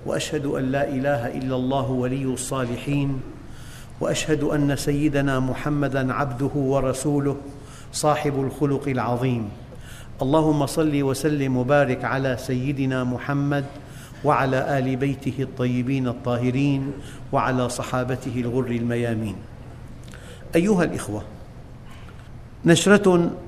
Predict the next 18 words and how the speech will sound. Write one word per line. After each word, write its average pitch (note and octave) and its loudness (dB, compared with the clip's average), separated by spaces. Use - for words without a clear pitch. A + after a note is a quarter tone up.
أصدرتها D#3 4
إدارة D#3+ 8
الإفتاء C#3+ 4
العام C3+ 2
في C3+ -2
بلدنا C3+ 4
الطيب C#3 2
تقول: A#2+ 0
نصاب E3 8
الذهب D3+ 6
اليوم D#3+ 2
مئة D#3 0
ألف C#3 -4
ليرة، G2+ -6
يعني B2 0
تجب E3 4
عليك D#3 6
الزكاة D3 2